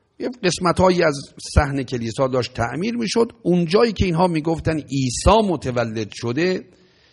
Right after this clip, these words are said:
یک حالت سالن سنمانندی بود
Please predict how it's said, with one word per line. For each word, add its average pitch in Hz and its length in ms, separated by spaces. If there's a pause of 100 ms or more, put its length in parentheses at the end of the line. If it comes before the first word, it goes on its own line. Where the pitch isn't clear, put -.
(280)
یک 170 180
حالت 147 360 (280)
سالن 151 320 (220)
سنمانندی 123 840
بود 175 360